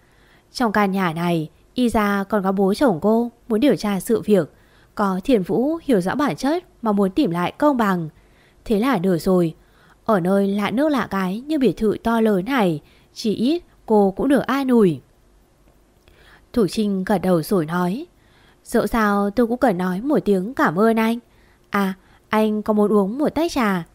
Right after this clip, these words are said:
cho đỡ căng thẳng không? Tôi pha cho anh nhé." Thiền Vũ hơi ngạc nhiên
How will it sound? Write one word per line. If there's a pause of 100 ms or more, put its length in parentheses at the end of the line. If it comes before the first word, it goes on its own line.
cho
đỡ
căng
thẳng
không? (400)
Tôi
pha
cho
anh
nhé." (1500)
Thiền
Vũ
hơi
ngạc
nhiên